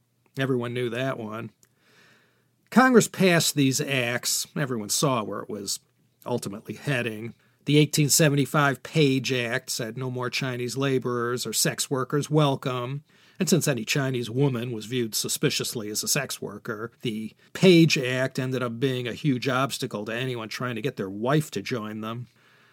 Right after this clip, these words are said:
Then in eighteen seventy-nine, a law passed that said no vessels will be granted entry if carrying more than fifteen Chinese.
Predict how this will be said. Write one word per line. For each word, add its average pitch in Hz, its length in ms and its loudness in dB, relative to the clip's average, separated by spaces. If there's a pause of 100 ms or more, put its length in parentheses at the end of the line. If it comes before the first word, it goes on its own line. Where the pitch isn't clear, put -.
(200)
Then 220 280 12
in 196 80 10
eighteen 190 340 6
seventy-nine, 160 800 4
a 143 80 2
law 131 200 0
passed 127 500 -4
that 135 100 -4
said 127 200 -4
no 127 160 -2
vessels 131 540 -2
will 135 60 -6
be 135 100 -4
granted 135 420 -4
entry 156 540 4
if 135 100 -2
carrying 127 520 -4
more 120 120 -4
than 123 120 -4
fifteen 127 460 -6
Chinese. 147 920 0